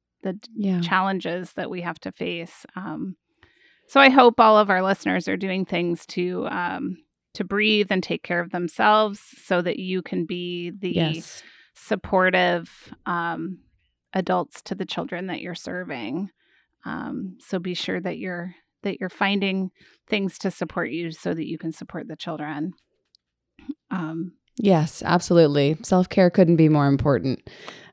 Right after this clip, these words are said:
Speaker 2: Um, just because it's a new year doesn't mean that problems go away, right? Um, it's,
Speaker 1: That's
Speaker 2: you
Speaker 1: right.
Speaker 2: know, it, it's still, <laughs> um, just because, yeah, everyone's like, "Well, thank God twenty twenty's over." I'm like, "Well, that doesn't really mean anything."
Speaker 1: Right.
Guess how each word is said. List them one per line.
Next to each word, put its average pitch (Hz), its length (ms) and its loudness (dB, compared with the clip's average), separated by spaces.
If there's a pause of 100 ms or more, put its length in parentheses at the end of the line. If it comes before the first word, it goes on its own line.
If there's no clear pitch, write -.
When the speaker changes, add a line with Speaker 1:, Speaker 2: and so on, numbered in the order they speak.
Speaker 2:
Um, 165 260 0
just - 280 0
because 151 400 6
it's 147 180 4
a 160 60 4
new 165 160 4
year 156 320 4
doesn't 165 280 0
mean 90 260 2
that 87 200 -2 (140)
problems 175 440 2
go 170 160 4
away, 160 300 4
right? 170 320 6 (160)
Um, 156 300 0
it's, 151 180 -4
Speaker 1:
That's 233 240 2
Speaker 2:
you 262 60 4
Speaker 1:
right. 269 320 6
Speaker 2:
know, 196 40 -6
it, - 200 -6
it's - 340 -4
still, 175 600 6 (340)
<laughs> - 1120 6
um, 147 360 4
just 175 220 4
because, 156 480 6
yeah, 135 380 6
everyone's 143 360 6
like, 147 180 4
"Well, 220 100 8
thank 254 220 6
God 240 200 6
twenty 226 220 6
twenty's 220 320 6
over." 156 300 8
I'm 156 80 6
like, 160 180 2
"Well, 254 260 -2 (760)
that 196 100 2
doesn't 226 220 8
really 196 200 10
mean 156 220 10
anything." 143 440 4
Speaker 1:
Right. 262 300 6